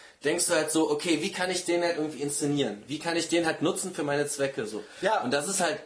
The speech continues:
Speaker 1: mega anstrengend, so. Also so, und das,
Speaker 2: Ja,
Speaker 1: ich
Speaker 2: aber
Speaker 1: meine, das
Speaker 2: früher
Speaker 1: geht mir
Speaker 2: hätt's,
Speaker 1: im Privaten
Speaker 2: aber früher
Speaker 1: so.
Speaker 2: hätten die gar keine Möglichkeit gehabt.
Speaker 1: Ja,
Speaker 2: Die
Speaker 1: ja.
Speaker 2: hätt's früher gar nicht gegeben.
Speaker 1: Ja, ja, klar, genau.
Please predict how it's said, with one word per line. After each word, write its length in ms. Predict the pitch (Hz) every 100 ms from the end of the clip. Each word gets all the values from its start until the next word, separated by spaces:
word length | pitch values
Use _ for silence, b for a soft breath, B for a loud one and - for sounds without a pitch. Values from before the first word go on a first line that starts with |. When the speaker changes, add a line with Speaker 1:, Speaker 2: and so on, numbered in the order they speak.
| -
Speaker 1:
mega 360 | 113 143 196 175
anstrengend, 560 | 180 180 - 120 107
so. 160 | - 107
Also 240 | 110 131
so, 180 | 135 147
und 180 | 135 131
das, 140 | 127 147
Speaker 2:
Ja, 80 | 196
Speaker 1:
ich 40 |
Speaker 2:
aber 40 | 185
Speaker 1:
meine, 100 | 151
das 80 | 254
Speaker 2:
früher 100 | -
Speaker 1:
geht 100 | 240
mir 60 | 190
Speaker 2:
hätt's, 140 | 202
Speaker 1:
im 40 | 196
Privaten 340 | - 139 143
Speaker 2:
aber 160 | 202 220
früher 100 | 208
Speaker 1:
so. 40 | 214
Speaker 2:
hätten 140 | 220
die 120 | 240
gar 180 | - 247
keine 200 | 240 220
Möglichkeit 440 | 180 165 143 151 139
gehabt. 160 | 135
Speaker 1:
Ja, 60 | 131
Speaker 2:
Die 40 |
Speaker 1:
ja. 60 | 175
Speaker 2:
hätt's 120 | -
früher 180 | - 226
gar 140 | 226 -
nicht 160 | -
gegeben. 520 | 185 180 240 233 135 -
Speaker 1:
Ja, 120 | 160
ja, 120 | 196
klar, 280 | 180 196 208 208
genau. 300 | 143 110